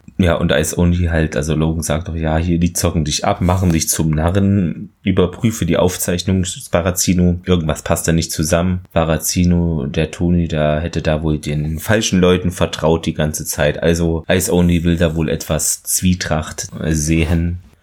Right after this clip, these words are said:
Nun sind wir in Longs Wohnung. Ja, das war jetzt dieses Streaming Freedom Video. Frieden aus, beendet da den Videofeed und fragt dann, „Ja, wie war das?“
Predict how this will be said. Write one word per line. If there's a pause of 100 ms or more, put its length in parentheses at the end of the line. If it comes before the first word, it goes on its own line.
(200)
Nun
sind
wir
in
Longs
Wohnung.
Ja,
das
war
jetzt
dieses
Streaming
Freedom
Video.
Frieden
aus, (160)
beendet
da
den
Videofeed
und
fragt
dann,
„Ja,
wie
war
das?“